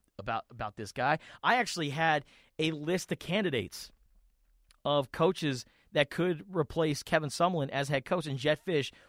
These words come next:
wasn't even a hundred miles on my radar. And the next thing you know, rumors swirl that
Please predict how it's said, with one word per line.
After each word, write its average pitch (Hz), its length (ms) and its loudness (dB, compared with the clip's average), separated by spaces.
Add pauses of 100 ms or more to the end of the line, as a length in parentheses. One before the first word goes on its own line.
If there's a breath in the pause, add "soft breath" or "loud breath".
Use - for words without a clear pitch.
(140 soft breath)
wasn't 151 360 0
even 131 500 -4 (160)
a 120 60 -2
hundred 156 300 0
miles 135 480 2
on 131 160 -2
my 123 120 0
radar. 107 440 -4 (1900)
And 156 120 2
the 165 60 4
next 175 220 2
thing 175 100 2
you 156 80 0
know, 139 400 4 (560)
rumors 143 580 0
swirl 110 520 -4
that 117 220 -4